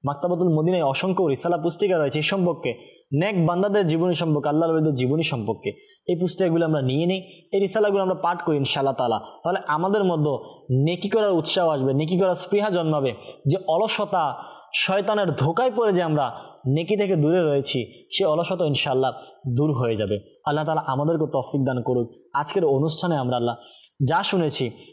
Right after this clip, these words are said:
আল্লাহ করিম আমাদেরকে তা স্মরণে রেখে আমল করার তৌফিক দিক। আগামী পর্বে আরেকবার উপস্থিত হব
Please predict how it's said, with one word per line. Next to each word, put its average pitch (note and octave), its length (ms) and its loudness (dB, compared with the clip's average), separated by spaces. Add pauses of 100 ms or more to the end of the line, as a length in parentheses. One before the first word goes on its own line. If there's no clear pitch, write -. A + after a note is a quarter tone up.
(120)
আল্লাহ D#3 180 0
করিম E3+ 280 0
আমাদেরকে D3 420 0
তা C3+ 160 -4
স্মরণে D3+ 420 -2
রেখে B2+ 560 -4 (140)
আমল C3+ 280 0
করার C3 160 -2
তৌফিক A2 340 -6
দিক। G#2 440 -8 (160)
আগামী F3 280 -2
পর্বে A2+ 320 -2 (580)
আরেকবার E3+ 360 0
উপস্থিত C3+ 360 -2
হব G#2 340 -4